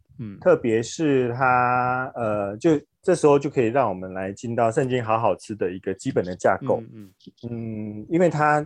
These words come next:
Speaker 2: 那个毕德生他是把《圣经好好吃》，言下之意他就是用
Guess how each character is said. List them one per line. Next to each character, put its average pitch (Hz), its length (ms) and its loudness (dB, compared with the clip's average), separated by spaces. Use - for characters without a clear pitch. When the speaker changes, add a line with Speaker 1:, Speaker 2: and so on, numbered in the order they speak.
Speaker 2:
那 131 120 -4
个 113 280 2
毕 190 140 -4
德 143 140 6
生 147 240 4
他 143 200 0
是 131 260 -4
把 90 280 0
《圣 131 300 2
经 120 360 -4
好 117 160 0
好 117 160 4
吃》， 117 440 -6
言 123 140 2
下 165 180 4
之 139 240 0
意 135 120 4
他 123 160 0
就 123 100 -2
是 117 300 -4
用 117 340 0